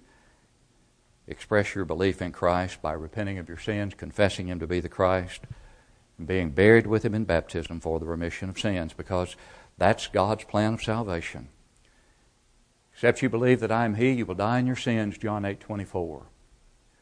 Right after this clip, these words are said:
"I tell you no, but unless you repent, you will all in like manner perish," Luke thirteen three, and again at verse five. "Whoever confesses me before men, him will I also confess before my Father who is in heaven,"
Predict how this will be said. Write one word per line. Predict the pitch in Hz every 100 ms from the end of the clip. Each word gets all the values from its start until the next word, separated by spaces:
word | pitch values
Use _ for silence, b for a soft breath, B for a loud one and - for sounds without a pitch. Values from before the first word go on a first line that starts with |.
| _ _ _ -
"I | -
tell | - 135
you | 131
no, | 127 139
but | 127 117
unless | 120 139 -
you | 127
repent, | 113 107 139 139 147
you | 117
will | 107 104
all | 123 135
in | 120
like | 120 131 127
manner | 120 127 123
perish," | - 131 101 82 95
Luke | 95
thirteen | 110 101 110 107
three, | - 117 113
and | 90
again | 95 101
at | 95
verse | 101 -
five. | - 73 67 62 _ _ _ _ _ _ _ _ _ _ _ _ -
"Whoever | 147 151
confesses | - 139 175 160 - 147
me | 131 135
before | 113 135 127
men, | 131 127
him | 120
will | 123 120
I | 123
also | 127 123 127 117
confess | 110 101 139 131 -
before | 104 98 120
my | 123 123
Father | - 80 65 69
who | 80
is | 80
in | 90
heaven," | 92 90 67